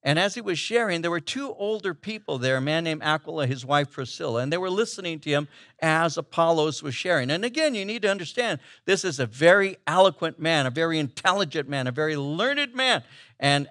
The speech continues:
Aquila and Priscilla were not necessarily in the same intellectual plane as this man, but they'd been walking with the Lord longer than Apollos. And as they were listening to him speak, they knew that he was giving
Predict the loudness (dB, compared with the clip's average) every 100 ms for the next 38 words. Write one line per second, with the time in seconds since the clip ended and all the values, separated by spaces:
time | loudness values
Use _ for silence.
0 | 0 0 2 2 2 0 -8 -4 2 2
1 | 4 2 2 -2 -2 -6 -6 -2 0 2
2 | 0 -2 -4 -4 -4 -4 -4 -2 0 0
3 | -4 -4 -4 -2 -2 0 0 -2 -4 -8
4 | -8 -8 -8 -8 -12 _ _ _ _ _
5 | _ -6 0 2 2 2 2 2 -2 -6
6 | -4 0 2 2 2 2 2 -2 -2 -2
7 | -2 -2 -4 -6 -14 -20 -20 _ _ _
8 | _ _ -4 2 2 2 0 0 2 0
9 | -2 -4 -6 -4 -2 0 -2 -6 -10 -4
10 | -4 -6 _ _ _ _ _ _ _ _
11 | _ -2 2 2 2 0 2 4 4 2
12 | 0 0 0 -4 -2 0 0 -2 -6